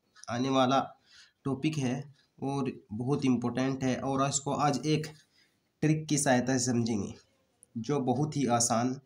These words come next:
है। चलो आइए शुरू करते हैं। तो trick क्या है? अरे बात सही है, डी के ईंट काफ़ी है। चलो आइए देखते हैं। ए, ऐसे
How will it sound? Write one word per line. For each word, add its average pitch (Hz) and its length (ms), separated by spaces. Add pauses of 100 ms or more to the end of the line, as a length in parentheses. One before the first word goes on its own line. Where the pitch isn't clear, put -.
(340)
है। 135 260 (920)
चलो 165 300
आइए 151 220
शुरू 143 260
करते 131 320
हैं। 135 360 (880)
तो - 340 (1200)
trick 170 280
क्या 160 180
है? 180 440 (520)
अरे 170 340
बात 156 320
सही 156 400
है, 127 420
डी 143 280
के 165 220 (120)
ईंट 156 400 (220)
काफ़ी 127 380
है। 101 200 (1120)
चलो 160 320
आइए 139 220
देखते 135 360
हैं। 147 360 (840)
ए, 147 380
ऐसे 196 540